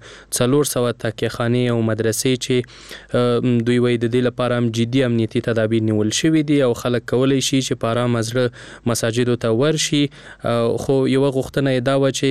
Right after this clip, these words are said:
اه، د افغانستان د کورنیو چارو وزارت د ویان د دفتر سرپرست نجیب دانش چې نن یې خبریالانو ته خبرې کولې، دوی ویل که چیرته په مساجدو کې او همداراز په تکیه خانو کې، اه، چې کوم امنیتي ځواکونه ګمارل شوي، دوی به تلاشیانې کوي.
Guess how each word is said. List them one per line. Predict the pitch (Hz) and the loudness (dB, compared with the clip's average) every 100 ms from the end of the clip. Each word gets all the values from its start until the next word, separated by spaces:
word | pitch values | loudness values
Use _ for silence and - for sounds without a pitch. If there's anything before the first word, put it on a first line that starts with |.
| 131 | -2
اه، | - - - - 123 120 | -4 -20 -10 -2 0 0
د | 120 | -2
افغانستان | - 123 117 127 123 | -2 -2 0 0 -2
د | 117 | 0
کورنیو | 123 127 131 | 0 0 -2
چارو | 131 123 120 | -2 0 0
وزارت | 120 120 117 117 | 0 0 0 0
د | 117 | 0
ویان | 117 123 113 | 0 0 0
د | 113 | -2
دفتر | - 123 - | -2 -4 -2
سرپرست | 113 - 120 - 120 | -2 0 -2 -2 -2
نجیب | 113 123 117 | 0 -2 -2
دانش | 113 139 151 - | 0 0 0 -2
چې | 131 | 0
نن | 127 127 | 0 0
یې | - - - - 123 | -4 -18 -20 -6 -2
خبریالانو | 123 123 123 | 0 0 0
ته | 123 120 | -2 -4
خبرې | 123 123 123 | -2 0 -2
کولې، | 123 123 123 117 | 0 0 0 0
دوی | 123 | 2
ویل | 127 120 | 2 -2
که | - - | -4 -2
چیرته | 127 120 123 117 | -4 -2 -4 -2
په | 117 113 | -2 0
مساجدو | 113 - 110 127 127 | -2 -2 -2 0 -2
کې | 120 123 | -2 0
او | 113 | 0
همداراز | 113 113 113 - | 0 0 -2 -4
په | - 113 | -6 -6
تکیه | 107 117 | -4 -4
خانو | - 117 127 | -2 0 0
کې، | 123 120 | 0 -4
اه، | 120 - - - - 120 117 - | -4 -12 -18 -12 -2 0 0 0
چې | 123 117 - | -2 -2 0
کوم | 123 120 | 0 2
امنیتي | 117 113 131 117 | 0 0 -2 0
ځواکونه | 117 - 120 113 | 0 0 -2 0
ګمارل | 113 110 107 110 - | 0 0 0 -2 0
شوي، | 143 135 123 | 2 2 2
دوی | 120 117 | 0 0
به | 110 | 0
تلاشیانې | 113 110 107 139 139 127 | 0 -2 -2 -2 -2 0
کوي. | 131 123 | 0 0